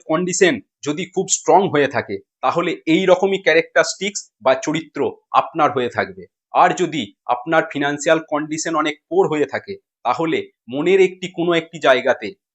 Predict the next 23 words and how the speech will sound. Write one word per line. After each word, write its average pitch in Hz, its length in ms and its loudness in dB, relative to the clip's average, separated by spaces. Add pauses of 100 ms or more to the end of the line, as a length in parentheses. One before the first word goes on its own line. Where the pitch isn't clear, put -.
(220)
এই 143 160 -2
রকমই 160 300 0
বাসনা 143 360 0
থাকবে, 117 360 -6 (320)
আগামীতে 160 440 -2
হয়তো 139 320 0
আমি 127 260 -2 (220)
লাক্সারিয়াস 131 600 0 (280)
বা 120 160 4
গ্ল্যামারের 131 580 0
মধ্যে 131 320 -8
দিয়েই 151 280 -14
কাটাবো। - 260 0 (600)
বা 165 160 8 (360)
এই 185 180 6
রকমটাও 190 500 6
হতে 165 240 -4
পারে, 123 240 2 (240)
এখন 139 400 -2 (180)
আপনার 165 500 2
ফিনান্সিয়াল 156 500 0 (100)
কন্ডিশন 151 520 -4
যেমন, 143 340 2